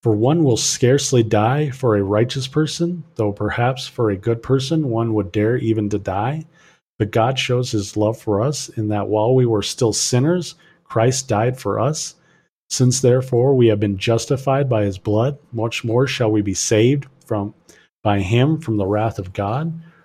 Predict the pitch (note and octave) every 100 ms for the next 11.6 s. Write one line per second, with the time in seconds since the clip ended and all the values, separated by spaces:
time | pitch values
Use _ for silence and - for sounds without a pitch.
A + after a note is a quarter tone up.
0 | _ _ A#2 G#2+ G2+ G#2+ - - - G2+
1 | G#2+ C3+ C3+ A#2+ A2+ G2+ G#2+ - - A2+
2 | C3 D#3+ F#3 - - _ - _ - A2+
3 | G#2+ G2+ A2 B2 B2+ - B2 C3 B2+ G2
4 | G#2 A#2 D3+ C3 A2 G2+ F#2+ A2 A#2+ B2+
5 | G2+ - - A2+ D#3 E3 E3 A2+ A#2 -
6 | A2 A2 C#3+ B2+ G#2 A#2 C#3+ C3+ A2+ A#2
7 | A2+ G2+ G2+ - _ _ _ _ A#2+ A#2+
8 | A#2 B2 - _ _ A2+ A2 F#2+ G2 B2+
9 | D3+ C#3+ D3+ D#3 E3+ - - A2 A2+ A2
10 | G#2 - - G#2+ C3 C#3 - G#2 G#2+ G#2
11 | F#2+ F#2 G2+ D#3+ E3